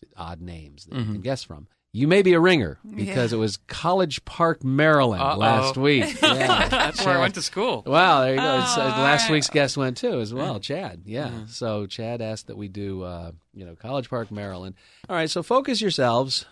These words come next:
Speaker 1: Considering your music knowledge, and if you like music, chances are really good you've heard it in a bar,
Speaker 2: Mm-hmm.
Speaker 1: okay? If we're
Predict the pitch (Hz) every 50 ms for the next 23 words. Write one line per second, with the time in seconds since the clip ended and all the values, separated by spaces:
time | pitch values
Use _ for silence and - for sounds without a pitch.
0 | _ _ _ _ _ _ _ - 123 - 165 160 160 156 147 131 127 127 131 139
1 | 139 143 131 123 120 117 113 117 127 143 151 143 117 110 110 107 104 104 104 101
2 | 95 - 107 101 - 110 107 120 123 113 113 113 117 123 117 131 120 104 - -
3 | 113 113 113 110 101 104 101 107 120 127 135 123 120 120 117 117 117 120 113 101
4 | 87 82 80 _ - 107 107 127 104 117 117 110 101 98 85 80 73 - - -
5 | - 113 104 110 101 95 90 85 98 101 107 123 156 - _ _ _ _ 127 110
6 | - - 139 160 175 175 180 180 180